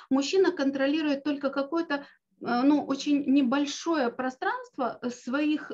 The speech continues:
э, своей реализации, и он очень отстаивает, что это мое, я тебе это не дам, потому что я больше этого не достигну. А женщина, э, хочет забрать, потому что она понимает, что в этом мире все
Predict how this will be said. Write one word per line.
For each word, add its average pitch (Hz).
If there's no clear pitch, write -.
э, 233
своей 285
реализации, 277
и 262
он 320
очень 349
отстаивает, 269
что -
это 302
мое, 269
я 277
тебе 294
это 320
не 320
дам, 311
потому 285
что 302
я 294
больше 294
этого 277
не 269
достигну. 240
А 240
женщина, 349
э, 240
хочет 330
забрать, 254
потому 294
что -
она 285
понимает, 294
что -
в 262
этом 294
мире 330
все 339